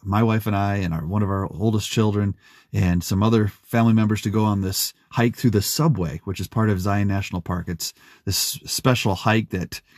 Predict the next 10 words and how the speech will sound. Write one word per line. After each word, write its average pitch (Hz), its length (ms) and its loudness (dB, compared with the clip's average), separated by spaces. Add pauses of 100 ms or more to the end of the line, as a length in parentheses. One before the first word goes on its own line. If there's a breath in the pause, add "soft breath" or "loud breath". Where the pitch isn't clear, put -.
can 101 100 0
take 101 240 2
hours 107 420 2
and 95 80 -2
hours 101 300 0
and 95 80 -2
hours. 101 400 -2 (560 soft breath)
And 95 400 2 (380)
it 110 140 4
was 98 600 0